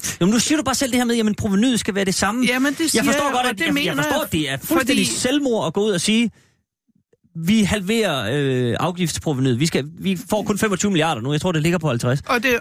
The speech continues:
Speaker 2: og det, det er derfor, vi er nødt til at være så realistiske, så vi er nødt til at sige, at der er en masse af velfærdsydelser, velfærdsordningerne, der er baseret på det skatteprovenu, vi har. Og derfor er det, vi bare må sige positivt, vi er med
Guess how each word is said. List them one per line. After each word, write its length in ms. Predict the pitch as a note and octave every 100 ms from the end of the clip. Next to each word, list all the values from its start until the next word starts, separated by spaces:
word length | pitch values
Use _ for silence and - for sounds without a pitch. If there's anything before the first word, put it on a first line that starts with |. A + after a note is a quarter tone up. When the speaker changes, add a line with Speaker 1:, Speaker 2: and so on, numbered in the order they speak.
| -
Speaker 2:
og 120 | A#3+
det, 320 | C#4 A#3 G3+
det 60 | C4
er 40 |
derfor, 300 | B3+ C#4+ C4
vi 140 | A#3+ B3
er 40 |
nødt 220 | B3 D4
til 100 | C#4
at 120 | C#4
være 200 | A3 A#3
så 140 | B3 B3+
realistiske, 800 | A#3 G#3+ G#3+ B3+ - C4+ - A#3
så 180 | A3 G#3+
vi 100 | G#3+
er 40 |
nødt 220 | G#3+ B3+
til 80 | -
at 100 | A#3
sige, 420 | - A3+ A3 B3
at 200 | - G3
der 60 | -
er 80 | F#3
en 100 | F#3
masse 460 | G#3 B3+ C4+ D#4+
af 140 | G3+ F#3
velfærdsydelser, 1080 | G3+ A#3+ C4+ B3 A3 - G#3 G3+ F#3+ G#3+ G3+
velfærdsordningerne, 1600 | F#3 G#3 G#3+ B3+ G#3 - - _ _ - G#3 A#3 B3+ A#3+ F#3+ G3
der 140 | F3
er 80 | F3+
baseret 600 | E3+ F#3 - B3+ C4 A3+
på 160 | - G#3+
det 200 | F#3+ A#3
skatteprovenu, 840 | - F#3+ G3 G3 G3+ F3 F#3 G3
vi 100 | F#3+
har. 360 | D3+ E3 D#3 - _ _ _ _ _
Og 120 | G3 G#3
derfor 420 | C4 B3 A#3+ G#3
er 160 | A3+ A3+
det, 100 | G#3+
vi 80 | G#3+
bare 380 | F#3+ G3+ A3 -
må 200 | G#3 G#3
sige 340 | F#3+ - A3 A3+
positivt, 720 | - C#4 C#4+ - C4+ A#3 - _ _ -
vi 140 | F#3
er 40 | C#4+
med 300 | B3+ B3+